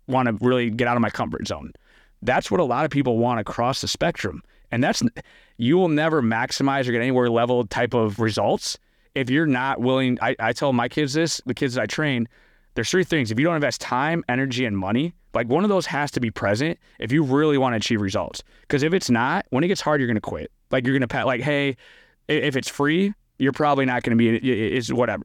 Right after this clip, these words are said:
If you're not having to invest time, like, hey, if you're up at four A M and you go train, do you think that training session's gonna be pretty, are you gonna put more into that training session? You know why? 'Cause you probably coulda slept in. So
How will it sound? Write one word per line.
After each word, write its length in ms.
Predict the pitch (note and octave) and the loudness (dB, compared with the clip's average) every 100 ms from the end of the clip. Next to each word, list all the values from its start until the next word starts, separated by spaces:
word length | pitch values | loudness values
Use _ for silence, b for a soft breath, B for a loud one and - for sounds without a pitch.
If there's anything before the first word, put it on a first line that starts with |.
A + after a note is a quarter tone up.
| _ | _
If 140 | C3+ | -4
you're 60 | C#3 | 0
not 140 | E3 | 0
having 140 | G3 F#3+ | 2 2
to 40 | |
invest 280 | D3+ C#3 - | 2 0 -2
time, 400 | - G#2 B2 F3 | -2 0 0 -2
like, 160 | - B2 | -4 -2
hey, 320 | D3+ D#3 F#2 - b b b - | -2 -2 -4 -12 b b b -6
if 80 | C3 | 0
you're 100 | G#3+ | 2
up 80 | |
at 80 | G#3 | 0
four 240 | - C#3 C3+ | 0 0 2
A 100 | G#2+ | 0
M 280 | A2+ D#3+ - - | -2 -4 -8 -4
and 100 | B2+ | 0
you 80 | C#3 | 2
go 100 | C3 | 2
train, 360 | - A2+ B2 C#3 | 0 -2 -2 -2
do 40 | |
you 60 | C3+ | 2
think 120 | A3 | 2
that 100 | G#3+ | 2
training 240 | - C#3+ | 0 -2
session's 300 | C#3 C#3+ C#3+ | 0 -2 -2
gonna 100 | C#3+ | 0
be 240 | C#3 C3+ - _ - | 0 0 -4 _ -2
pretty, 500 | F3 D#3+ D3+ F2+ - b b b b - | 0 2 2 -2 -10 b b b b -4
are 60 | D3+ | 0
you 60 | |
gonna 140 | F#3+ F#3 | 2 0
put 140 | F#3+ | 0
more 120 | C#3+ | 0
into 120 | C#3 | 2
that 120 | C3+ A2+ | 0 0
training 220 | A#2 B2 | -2 0
session? 400 | C#3 C#3 D#3+ E3 _ _ - | -2 -2 -4 -6 _ _ -4
You 80 | C#3 | 0
know 100 | C#3+ | 2
why? 200 | D#3+ G3+ | 0 0
'Cause 120 | C#3 | -2
you 80 | C#3 | 0
probably 220 | G3+ D#4+ | 0 0
coulda 120 | D3+ | -2
slept 320 | - C3 - | 0 -2 -2
in. 220 | G2+ - - _ _ - _ _ | -4 -4 -14 _ _ -20 _ _
So 220 | - D#3+ | -2 -2